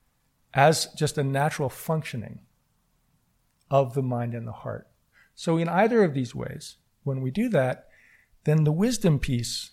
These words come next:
comes in, both through a recognition that there's that sense of steadiness that's happening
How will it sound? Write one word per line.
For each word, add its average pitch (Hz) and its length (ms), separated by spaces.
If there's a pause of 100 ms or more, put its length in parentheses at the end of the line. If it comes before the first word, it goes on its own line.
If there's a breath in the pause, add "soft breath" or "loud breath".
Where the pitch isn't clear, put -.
(140)
comes 139 300
in, 123 280 (240)
both 165 220
through 170 180
a 147 80
recognition 156 800
that 147 180
there's 135 220
that 120 340 (540 soft breath)
sense - 340
of 143 100
steadiness 151 880
that's - 180
happening 139 500